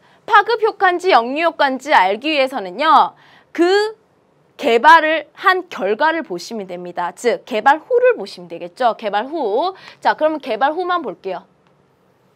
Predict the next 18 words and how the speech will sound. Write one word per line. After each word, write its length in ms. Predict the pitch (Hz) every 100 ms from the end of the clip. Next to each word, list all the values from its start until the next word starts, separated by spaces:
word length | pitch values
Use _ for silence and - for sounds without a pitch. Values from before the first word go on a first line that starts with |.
| _ _ _ _ _ - - -
개발을 520 | 294 277 349 381 427
했더니 880 | 466 - 208 196 294 302 277 208 - -
이 100 | 262
첫 220 | - 466
번째 340 | 453 440 427 381
그래프는요, 840 | 294 226 226 190 170 277 330 190 - _ _ _
어, 200 | 262 240
개발을 460 | 262 247 339 370 403
했더니 540 | 415 233 254 320 - - -
상대적으로 600 | 453 427 427 466 269 208
요거랑 280 | 226 302 294
비교해야 300 | 240 294 262
되겠죠. 480 | 196 190 - 277 240
개발 300 | 247 254 247
저는 200 | 226 220
안 200 | 190 214
보는 220 | 302 269
거니까. 580 | 240 226 196 143 294